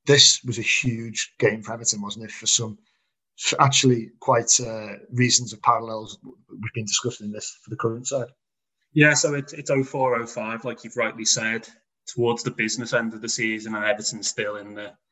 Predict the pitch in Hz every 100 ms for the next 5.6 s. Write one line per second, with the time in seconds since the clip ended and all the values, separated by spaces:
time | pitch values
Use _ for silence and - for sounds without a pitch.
0 | _ _ _ - 110 107 107 110 110 -
1 | 113 104 101 101 - - 117 - - 110
2 | 123 139 147 147 - - 110 110 113 -
3 | 147 139 - - - 151 - 139 143 151
4 | 139 - - - - - 131 139 - 139
5 | 123 120 117 117 110 107